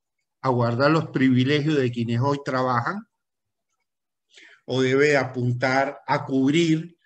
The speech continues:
a la mayor parte de la población. Y para cubrir la mayor parte de la población necesito crear empleo. Para crear empleo necesito inversión.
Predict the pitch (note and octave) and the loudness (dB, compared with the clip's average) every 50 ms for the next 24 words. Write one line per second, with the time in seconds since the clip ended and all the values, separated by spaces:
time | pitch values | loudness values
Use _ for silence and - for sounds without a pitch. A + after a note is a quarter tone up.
0 | _ _ - - B2 B2+ B2 A#2+ A#2+ A#2+ A#2+ B2+ C3 B2+ B2 B2 C3+ B2+ B2 B2 | _ _ -10 -6 -4 -2 0 0 -2 -2 -2 -2 -4 -4 -4 -6 -8 -8 -6 -6
1 | C3 B2 A2+ A2 G#2 - - G#2+ A2 A2+ A2+ A2+ A#2 - G#3+ G3+ D3+ G2 E2+ - | -6 -4 -4 -6 -8 -8 -10 -10 -8 -8 -8 -8 -6 -6 -4 -4 -4 -6 -8 -12
2 | - _ _ _ _ _ _ _ _ _ _ _ _ _ _ _ - B2+ A#2+ B2 | -18 _ _ _ _ _ _ _ _ _ _ _ _ _ _ _ -8 -8 -4 -4
3 | C3 A#2 A#2 A#2 - C3 B2 B2 C3 C#3 D3+ C#3+ C#3 C3+ B2+ B2 B2+ B2+ B2 B2 | -2 -4 -4 -4 -4 -4 -2 -2 -2 -2 -2 -4 -4 -4 -2 -2 -2 -4 -4 -4
4 | C#3 B2+ B2 B2 C#3 C3 B2 A#2+ A#2+ - B2+ A#2+ A#2 A2+ A2+ A#2 - C#3+ C#3 C#3+ | -6 -8 -6 -6 -6 -4 -4 -6 -6 -6 -8 -6 -6 -6 -8 -8 -6 -4 -4 -4
5 | D3+ D#3 D3+ C#3 B2+ A#2+ A#2+ A2 - B2+ A#2+ B2+ B2 B2 B2 A#2 A#2 A2+ A#2 A2 | -4 -6 -6 -8 -8 -8 -10 -10 -10 -10 -10 -10 -12 -10 -8 -6 -4 -4 -4 -4
6 | A2+ G2+ G2+ G#2 C#3+ C#3 B2+ A2+ G2 F2 E2 - _ _ _ _ _ - A#2 A2 | -6 -8 -8 -8 -4 -4 -2 -2 -4 -6 -10 -14 _ _ _ _ _ -10 -8 -8
7 | A2 A#2 A2 A2+ A2 A2+ B2 B2 A#2+ A#2+ B2 C3 C#3+ D3 C3+ A#2 A2+ G#2+ A2 A2+ | -8 -8 -6 -6 -6 -4 -4 -4 -4 -4 -4 -4 -4 -4 -6 -8 -8 -10 -10 -12
8 | A2 - A2 G#2 F#2+ G2 F#2+ - - D3+ C3+ G2+ - - | -12 -10 -10 -10 -8 -10 -10 -8 -8 -6 -6 -6 -8 -12